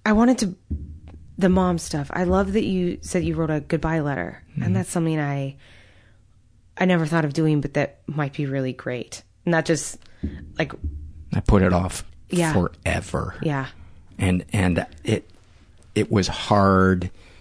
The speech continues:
Speaker 2: to sit in, in that
Speaker 1: Mm-hmm.
Speaker 2: kind of limbo.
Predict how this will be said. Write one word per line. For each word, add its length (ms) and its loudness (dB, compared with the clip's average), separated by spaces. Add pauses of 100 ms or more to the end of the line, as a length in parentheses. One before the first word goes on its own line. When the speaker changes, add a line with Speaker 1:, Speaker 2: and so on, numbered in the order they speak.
(520)
Speaker 2:
to 140 4
sit 480 4
in, 300 0 (1080)
in 220 4
that 280 -4 (600)
Speaker 1:
Mm-hmm. 380 -2 (460)
Speaker 2:
kind 220 2
of 120 -2
limbo. 500 0